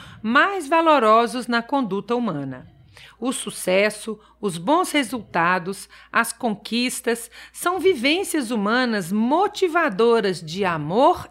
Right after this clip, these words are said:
e progresso. Por que não as comemorar e exaltar em clima de equilíbrio e realizações? Muito bom, Vanderlei. Vamos voltar aqui.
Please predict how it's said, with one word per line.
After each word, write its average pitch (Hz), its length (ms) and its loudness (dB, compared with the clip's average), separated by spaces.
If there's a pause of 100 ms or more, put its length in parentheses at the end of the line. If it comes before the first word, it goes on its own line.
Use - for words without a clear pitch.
e 208 100 -4
progresso. 175 880 -4 (560)
Por 359 200 0
que 415 180 2
não 302 320 2
as 240 240 0
comemorar 208 960 0
e 302 140 -2
exaltar 214 680 0
em 185 120 -4
clima 294 440 -2
de 208 240 -4
equilíbrio 233 840 -4 (300)
e 226 100 0
realizações? 180 1120 -2 (840)
Muito 392 280 -2
bom, 247 180 4
Vanderlei. 190 440 0
Vamos 302 240 -2
voltar 370 420 2
aqui. 160 440 -8